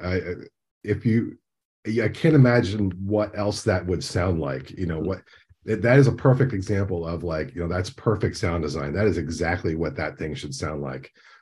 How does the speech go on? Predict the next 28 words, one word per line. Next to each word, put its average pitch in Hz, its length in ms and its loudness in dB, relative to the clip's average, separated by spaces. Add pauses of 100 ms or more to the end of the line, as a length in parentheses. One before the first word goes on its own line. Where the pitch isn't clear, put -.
(180)
And 90 160 -2
I 92 80 2
know 110 160 6
that 101 160 2
that's, 92 400 -2
you 87 100 -2
know, 69 380 -6
it, 76 320 -10
it, 85 120 -6 (300)
if 87 140 -6
it 95 80 -4
was 90 140 -2
something 90 260 0
else, 82 180 -4
you'd - 100 -8
probably 69 260 -6
say 69 180 -6
that 69 240 -6
as 69 100 -8
well, 90 220 -2
but 69 180 -6
I 87 60 -6
can't - 360 0
think - 160 2
of 87 120 0
anything 87 340 -2
else, 80 380 -8 (600)
um, 73 520 -4